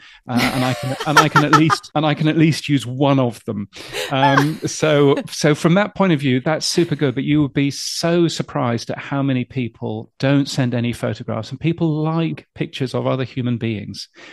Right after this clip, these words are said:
much more than a, uh, you know, a podcast thumbnail or that sort of thing. So a picture of a human being, probably recording a podcast, maybe, or just posed in a nice way. So that, that's a really obvious thing. And it's, I, and I'm so surprised at how few podcasts,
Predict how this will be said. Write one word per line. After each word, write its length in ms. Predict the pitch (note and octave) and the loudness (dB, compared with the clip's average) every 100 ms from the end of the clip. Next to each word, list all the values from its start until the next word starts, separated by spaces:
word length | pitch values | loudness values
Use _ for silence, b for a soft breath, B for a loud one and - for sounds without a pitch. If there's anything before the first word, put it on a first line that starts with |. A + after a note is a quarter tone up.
| B | B
much 380 | B2 C3+ C#3 - | -2 -2 -2 -2
more 320 | C3+ B2+ B2 | 0 2 2
than 180 | B2 A#2+ | 0 -2
a, 320 | A#2 A#2 A#2 - | -2 -4 -6 -6
uh, 300 | A#2 B2 B2 | -10 -8 -10
you 120 | C#3+ A#2 | -6 -6
know, 160 | G#2+ | -6
a 40 | A2 | -6
podcast 720 | B2+ - B2 A2+ - - - b b b b - | -6 -6 -4 -4 -6 -12 -16 b b b b -6
thumbnail 600 | A2+ A2 G#2 G2+ G#2 - B B - | -4 -2 -4 -6 -8 -12 B B -8
or 160 | A2+ | -6
that 220 | G#2+ G#2+ - | -4 -6 -8
sort 180 | A2+ | -8
of 60 | G#2 | -10
thing. 300 | - G#2+ G#2 | -10 -10 -10
So 360 | - A2+ A2+ A2 | -8 -8 -6 -8
a 60 | |
picture 320 | - F#3 - | -4 -6 -2
of 80 | D#3+ | -2
a 40 | D3+ | 0
human 300 | E3 D#3 C#3+ | 2 2 2
being, 440 | A#2 A2 A#2+ A#2 b b b _ | 0 0 -2 -4 b b b _
probably 400 | - B2+ D3 E3+ | -8 -4 0 2
recording 420 | E3+ F3 F3 F3 | 2 2 2 2
a 40 | F3+ | 2
podcast, 520 | F3+ D#3+ - D3 - | 0 -2 0 -2 2
maybe, 580 | C#3+ B2+ A2 A2 A#2+ B2+ b b - | 2 2 -2 -4 -4 -8 b b -2
or 220 | C3+ C3+ | 0 0
just 600 | - C3+ B2+ - - - b b _ | 0 -2 -2 -6 -12 -14 b b _
posed 420 | C#3 C#3 B2 - | 0 2 2 0
in 80 | B2+ | -2
a 60 | |
nice 320 | B2 C3 A#2 - | 0 -2 -4 -4
way. 440 | A2 G#2+ A#2 A#2+ b b b _ | -4 -2 -4 -6 b b b _
So 360 | - A#2+ A#2 A#2 | -6 -2 0 0
that, 220 | C3 - | -4 -4
that's 240 | C#3+ - | -8 -4
a 40 | B2+ | -2
really 260 | A#2 A2 G#2+ | 0 0 -4
obvious 380 | F#2+ G#2 G#2 | -6 -6 -8
thing. 180 | - G#2+ | -6 -8
And 180 | A2 A#2+ | -6 -6
it's, 160 | B2+ - | -8 -8
I, 200 | C3+ B2 | -6 -6
and 160 | B2+ | -4
I'm 140 | B2 - | -8 -8
so 460 | - - - C3+ B2 | -12 -12 -6 -2 -2
surprised 580 | - - A2+ G#2+ A2 A2+ | -4 -8 -6 -6 -6 -12
at 80 | |
how 320 | - - A2 A2+ | -12 -8 -6 -6
few 420 | - - A#2 A2+ | -10 -6 -2 -2
podcasts, 800 | - A#2+ - A2 G2+ - - | -6 -10 -8 -10 -10 -12 -14